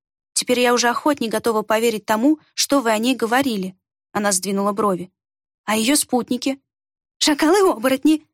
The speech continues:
скривился Мар. Улыбка сбежала с девичьих губ. «Слышала, подлецы они, каких поискать», проронила она. «Верно слышала», сознанием дела кивнул Гедор.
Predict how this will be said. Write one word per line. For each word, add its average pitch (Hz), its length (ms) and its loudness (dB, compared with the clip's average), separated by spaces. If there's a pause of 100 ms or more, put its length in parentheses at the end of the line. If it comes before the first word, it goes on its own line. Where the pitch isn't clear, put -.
(300)
скривился 202 560 -4
Мар. 202 260 -4 (560)
Улыбка 233 380 0
сбежала 214 400 -2
с 214 80 -4
девичьих 220 440 -4
губ. - 320 -8 (920)
«Слышала, 226 520 0
подлецы 240 560 0
они, 208 260 -2
каких 220 320 -6
поискать», 233 640 -4 (340)
проронила 208 480 -2
она. 208 260 -4 (1080)
«Верно 240 360 0
слышала», - 600 0 (600)
сознанием 214 500 0
дела 247 240 2
кивнул 214 340 -6
Гедор. 202 420 -4